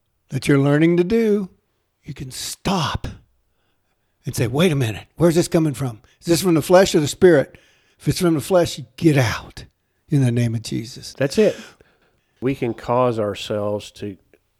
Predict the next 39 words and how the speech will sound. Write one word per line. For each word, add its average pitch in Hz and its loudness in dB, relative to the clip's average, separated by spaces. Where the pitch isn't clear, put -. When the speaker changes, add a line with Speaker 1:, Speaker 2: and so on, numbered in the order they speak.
Speaker 2:
to - -14
spiral 117 -2
downward. 107 -6
The 110 -8
demonic 131 2
forces 107 0
in 110 4
our 110 2
mind 104 -8
have 107 -2
influenced 113 0
us 90 -8
so 123 2
much 117 -2
that 104 -4
where 110 0
we 107 0
have - -4
flat 104 -2
given 98 -4
up. 87 -8
We 120 0
want 113 2
to 107 0
lash 110 2
out 117 2
at 120 -2
others. 104 0
This 156 0
is 151 -6
what 135 -6
you 120 -8
see 127 -6
on 117 -2
the 104 -4
news 113 -2
all 107 0
the 117 -4
time. 123 -10